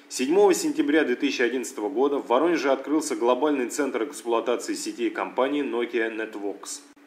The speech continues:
который стал первым в мире и первым в России.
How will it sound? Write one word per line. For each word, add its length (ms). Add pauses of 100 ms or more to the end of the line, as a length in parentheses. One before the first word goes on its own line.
(140)
который 440
стал 460
первым 420
в 80
мире 280
и 260
первым 460
в 40
России. 520